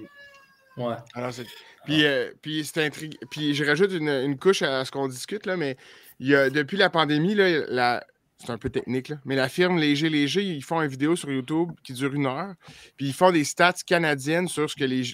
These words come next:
Speaker 3: les générations X, Y, ben, je me rappelle plus des lettres, là, mais
Speaker 2: Ouais.
Speaker 3: mettons, c'est les, c'est les quinze à trente-cinq ans, ce qu'ils reche-, moi, puis je,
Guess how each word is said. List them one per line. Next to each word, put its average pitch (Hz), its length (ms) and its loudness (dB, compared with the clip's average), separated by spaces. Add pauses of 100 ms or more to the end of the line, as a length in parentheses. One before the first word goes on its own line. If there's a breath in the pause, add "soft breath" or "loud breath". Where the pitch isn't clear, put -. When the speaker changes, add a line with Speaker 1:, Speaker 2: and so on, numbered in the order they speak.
Speaker 3:
les 127 160 -4
générations 135 600 0
X, - 240 -6
Y, 139 280 -4
ben, 139 120 -2
je 135 40 0
me - 20 -2
rappelle 135 160 0
plus 165 100 -8
des 160 120 4
lettres, 175 220 0
là, 180 60 0
mais 135 160 0 (240 loud breath)
Speaker 2:
Ouais. 123 120 2
Speaker 3:
mettons, 143 200 4
c'est 165 140 -2
les, 143 260 6
c'est 143 180 0
les 143 140 2
quinze 175 480 6
à 143 120 4 (200)
trente-cinq 143 560 -4
ans, 170 180 -2 (400 soft breath)
ce - 140 -10
qu'ils 147 140 -2
reche-, 131 180 -6
moi, 151 180 2
puis 143 140 -6
je, 131 140 -6